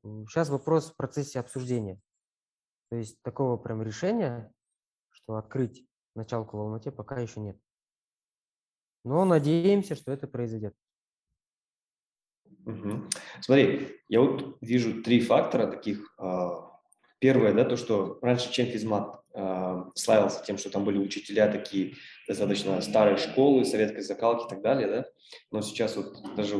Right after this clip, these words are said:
Speaker 2: мы уже пятнадцать лет назад закончили, сейчас уже многих этих учителей нет, то есть приходит новое, <clears throat> новое поколение. А, то есть второе, да, а, ты упомянул, что открывается в Астане школа, что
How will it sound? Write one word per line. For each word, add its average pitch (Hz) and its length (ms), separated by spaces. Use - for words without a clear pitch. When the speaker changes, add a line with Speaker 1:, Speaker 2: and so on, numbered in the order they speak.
Speaker 2:
мы 123 240
уже 104 300
пятнадцать - 420
лет 98 140
назад 98 220
закончили, 101 640
сейчас - 440
уже 104 160
многих 110 360
этих - 220
учителей - 540
нет, 101 440
то 95 60
есть 92 160
приходит 98 380
новое, 101 460
<clears throat> - 180
новое 110 500
поколение. 131 760
А, 98 560
то - 120
есть 98 160
второе, 117 520
да, - 320
а, 101 240
ты 113 120
упомянул, 107 360
что - 220
открывается 107 640
в 120 80
Астане 113 400
школа, 110 460
что 107 440